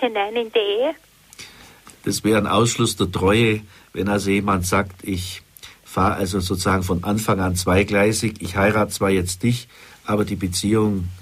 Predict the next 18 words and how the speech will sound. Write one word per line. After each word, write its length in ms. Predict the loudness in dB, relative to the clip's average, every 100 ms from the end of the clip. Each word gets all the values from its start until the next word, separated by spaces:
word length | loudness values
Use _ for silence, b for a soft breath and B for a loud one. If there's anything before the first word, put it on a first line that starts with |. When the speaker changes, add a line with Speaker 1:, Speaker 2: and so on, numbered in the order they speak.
| -18
Speaker 2:
und 60 | -8
zwar 200 | -2 0
jetzt 140 | 0
wirklich 260 | -2 -2 2
also 160 | 2 0
eine 80 |
sexuelle 420 | 0 -2 0 0 0
Beziehung 380 | 0 0 2
auch, 160 | 2 0 -2 B B -12 -4
zu 160 | -2
meiner 240 | 0 2 2
früheren 440 | 2 0 2 0
Partnerin, 580 | 2 2 2 0 0 2
die 140 | 0
führe 260 | 0 0 0
ich 120 | 0
trotzdem 460 | 2 0 0 0 0
weiter", 440 | 0 2 2 0